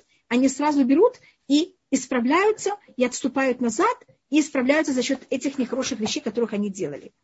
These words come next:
Значит, видите, как можно любой пасук, который такой тяжёлый, взять и рассмотреть его в какой-то мере, а, наоборот, и именно рассмотреть его в позитивную сторону, когда мы г-, берём и говорим,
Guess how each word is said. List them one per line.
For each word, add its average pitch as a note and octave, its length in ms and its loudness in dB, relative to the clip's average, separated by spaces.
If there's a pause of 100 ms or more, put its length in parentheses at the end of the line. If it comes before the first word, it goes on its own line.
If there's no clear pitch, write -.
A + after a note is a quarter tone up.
(360)
Значит, A#3 220 -4
видите, D4+ 260 0
как C4+ 180 -8
можно A#3+ 400 2 (400)
любой B3+ 340 2
пасук, C#4+ 300 -2
который C4+ 340 2
такой B3 300 -4
тяжёлый, B3+ 600 2 (340)
взять C#4+ 460 0
и C4 100 -4
рассмотреть B3 520 -4
его B3+ 300 0 (440)
в - 100 -20
какой-то A#3+ 360 -2
мере, B3 340 2 (440)
а, G3 240 -4
наоборот, A#3 720 2
и A#3+ 120 0
именно B3 240 0
рассмотреть A#3 440 -2
его A#3 180 0
в G#3+ 360 -2 (540)
позитивную B3+ 680 2
сторону, D4+ 500 0
когда G#3 300 -4
мы B3+ 100 -2
г-, G#3 100 -4
берём G#3+ 520 -2
и A3+ 80 -4
говорим, G#3 520 -2